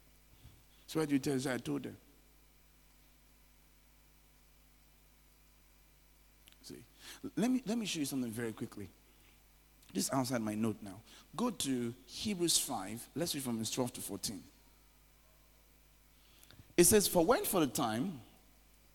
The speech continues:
you ought to be teachers, you have need that one teach you again, which be the first principles of the oracles of God,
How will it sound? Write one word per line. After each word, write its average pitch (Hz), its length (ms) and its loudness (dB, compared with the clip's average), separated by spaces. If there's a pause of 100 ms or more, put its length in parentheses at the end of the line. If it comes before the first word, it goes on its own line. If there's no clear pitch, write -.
(800)
you 165 180 6
ought 208 200 6
to 175 80 0
be 143 100 4
teachers, 123 480 -2
you 143 120 8
have 185 220 4
need 196 340 4
that 131 120 4
one 139 280 4
teach 147 220 0
you 135 100 6
again, 123 380 2
which 143 200 4
be 139 100 4
the 120 120 4
first - 300 0
principles 131 340 0
of 117 100 0
the 110 60 -4
oracles 120 400 2
of 107 200 -2
God, 131 320 2